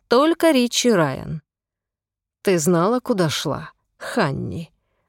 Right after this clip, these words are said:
Он тихо, но весомо сделал акцент на имени. "Знала", ответила Диди, игнорируя обращение, "но не думала, что Джоджо наймет тебя.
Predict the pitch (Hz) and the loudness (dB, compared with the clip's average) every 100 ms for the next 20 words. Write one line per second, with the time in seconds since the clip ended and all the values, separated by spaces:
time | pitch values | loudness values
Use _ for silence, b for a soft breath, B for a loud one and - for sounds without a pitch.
0 | _ 208 185 175 247 233 165 165 165 175 | _ 2 4 2 0 0 0 2 2 2
1 | - 240 185 151 185 180 180 185 - 185 | 2 2 2 2 2 4 2 0 -2 -2
2 | 165 190 202 - 156 135 156 160 _ _ | 0 0 -2 -2 -6 -6 -10 -14 _ _
3 | _ _ _ _ _ 208 226 302 277 156 | _ _ _ _ _ 0 2 4 2 -2
4 | - _ _ 190 185 180 156 180 175 151 | -8 _ _ -2 2 2 2 2 2 2
5 | 190 190 175 151 180 170 170 170 165 165 | 0 0 0 2 2 4 2 4 2 2
6 | 196 - 156 139 131 147 b b b b | 0 0 -4 -6 -6 -10 b b b b
7 | b 294 294 285 311 311 269 254 - 269 | b 2 4 4 4 4 4 4 2 0
8 | 226 254 226 247 240 247 247 240 - 262 | 2 2 4 4 4 6 4 2 -2 0
9 | 160 160 | 0 -4